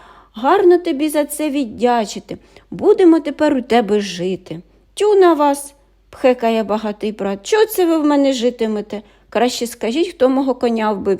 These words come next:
і воза потрощив, хто дерева в лісі поламав? І взагалі, що ви за дрібнота така?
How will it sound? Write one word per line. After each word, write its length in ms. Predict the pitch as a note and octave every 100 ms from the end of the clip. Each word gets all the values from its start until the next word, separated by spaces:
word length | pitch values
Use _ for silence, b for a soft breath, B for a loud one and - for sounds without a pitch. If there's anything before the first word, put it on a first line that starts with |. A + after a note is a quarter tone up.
| -
і 100 | A#3
воза 340 | A3 G#3+ G3
потрощив, 580 | - E3+ - F#3+ - E3+
хто 220 | - C4+
дерева 360 | B3 D4+ C#4 A#3
в 80 |
лісі 280 | G3+ G#3 F#3
поламав? 460 | F3+ F3+ F3+ F3 E3+ B B B
І 100 | A#3+
взагалі, 500 | B3+ C4 D4 D#4+ C4+
що 340 | A3 - A#3+ C#4+
ви 140 | C#4
за 120 | C#4
дрібнота 560 | B3 C#4 B3 C4 A#3 F3
така? 320 | F#3+ F3+ -